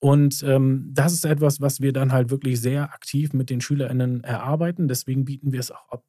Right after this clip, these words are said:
der achten Klasse an, weil sehr viel Eigeninitiative erfordert ist, weil sehr viel Reflexionsvermögen,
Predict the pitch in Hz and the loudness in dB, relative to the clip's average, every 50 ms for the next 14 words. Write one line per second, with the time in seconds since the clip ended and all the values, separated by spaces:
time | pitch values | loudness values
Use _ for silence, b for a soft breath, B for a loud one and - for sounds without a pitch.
0 | - - 123 123 120 - - - 135 131 - 170 165 165 - 165 156 147 147 151 | -10 -10 -8 -8 -8 -10 -10 -8 -8 -8 -4 -4 -4 -4 -4 -4 -2 0 0 2
1 | 147 135 127 123 127 131 131 131 - 123 120 120 123 127 127 131 - - 135 127 | 2 0 0 -2 -2 -2 -4 -6 -8 -10 -10 -8 -6 -6 -6 -8 -8 -6 -6 -6
2 | 123 - - - 127 131 147 147 151 139 139 143 139 135 - 139 131 - - 143 | -6 -8 -10 -10 -8 -6 -2 -2 0 2 2 2 0 0 -2 -6 -6 -2 0 0
3 | 139 135 127 127 123 - - 127 131 131 127 123 120 131 127 127 - - 123 117 | 0 0 -2 -4 -6 -4 -4 -2 -2 0 -2 -2 -2 -4 -4 -4 -4 -4 -4 -4
4 | 117 123 120 - 120 113 113 120 - 123 120 117 - - 147 170 175 - - 147 | -2 -2 -4 -4 -6 -8 -8 -8 -6 -8 -8 -8 -6 -4 -4 -4 -4 -4 -2 -2
5 | 139 135 139 139 135 131 131 | 0 2 2 0 0 -2 -6